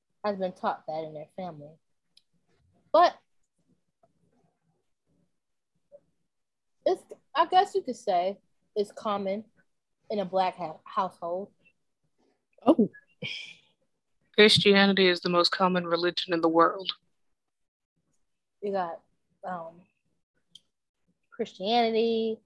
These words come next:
Speaker 1: um,
Speaker 3: Buddhism, ism, Hinduism,
Speaker 2: Buddhism.
Speaker 3: um, Islam, atheist.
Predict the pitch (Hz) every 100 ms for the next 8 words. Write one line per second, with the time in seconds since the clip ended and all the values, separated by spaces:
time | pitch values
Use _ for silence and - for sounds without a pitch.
0 | _ _ _ _ _ _ _ - 196 185
1 | 180 165 165 _ _ _ _ _ _ _
2 | _ - 170 190 196 196 196 185 185 196
3 | 196 - _ _ 214 196 175 196 190 190
4 | - 208 - - 214 208 196 190 214 185
5 | 180 180 185 - - - - - - _
6 | - 202 190 180 170 170 - _ - -
7 | 214 175 185 185 185 180 180 180 _ _
8 | _ _ _ _ _ _ _ _ _ _
9 | _ _ _ _ _ _ _ _ _ _
10 | _ _ _ _ _ - 190 185 190 180
11 | 180 -